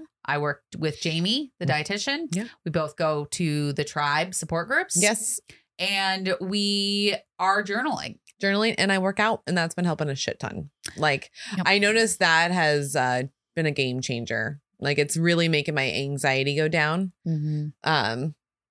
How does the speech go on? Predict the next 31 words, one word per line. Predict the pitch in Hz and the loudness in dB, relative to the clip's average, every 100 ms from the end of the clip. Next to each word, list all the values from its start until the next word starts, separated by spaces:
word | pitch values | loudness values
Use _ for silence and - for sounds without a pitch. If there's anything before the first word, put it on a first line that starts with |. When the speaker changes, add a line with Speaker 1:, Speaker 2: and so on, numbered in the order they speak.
| _ _ | _ _
Speaker 2:
yeah, | 180 190 | -4 -2
it's | 151 - | -2 -2
really | 185 240 | 0 2
just | 240 | 2
anxiety. | 190 156 131 127 175 - - - - | 2 2 0 0 0 -2 -8 -18 -8
Speaker 1:
Yeah. | 156 147 135 - - | -2 -2 -2 -8 -4
Speaker 2:
It | 165 | 0
just | 170 - | 0 0
gets | 170 160 | -2 0
it | 180 - - | 0 0 -2
real | 151 185 | 0 2
low. | 185 156 160 143 143 | 0 0 -2 -4 -6
I | - 151 | -4 -2
love | 151 160 | 0 0
it. | 143 - - _ _ - | -2 -4 -10 _ _ -12
So | - 147 | -4 -2
Speaker 1:
Well, | 156 139 | 0 -2
that | 165 202 | -2 -2
makes | 254 - | 0 0
sense. | 311 440 359 - | 0 -2 -4 -4
I | 156 185 | 0 2
Speaker 2:
Mm-hmm. | 208 | 2
Speaker 1:
mean, | 220 220 214 | 2 2 0
you're | 208 220 220 | 0 0 0
really, | 196 208 233 226 - | 0 0 0 -2 -2
like, | 185 196 190 | -2 -2 -2
you're | 208 202 196 190 180 _ _ _ _ _ _ _ _ _ _ _ _ _ _ _ - | 0 0 0 -2 -6 _ _ _ _ _ _ _ _ _ _ _ _ _ _ _ -6
upping | 208 226 220 196 | -4 -2 -4 0
those | 175 170 | 0 0
endorphins. | 165 165 156 151 156 175 240 247 262 277 156 - - | -2 -2 0 0 -2 -2 -4 -4 -6 -4 -4 -6 0
Speaker 2:
Right? | 165 170 311 | 4 4 0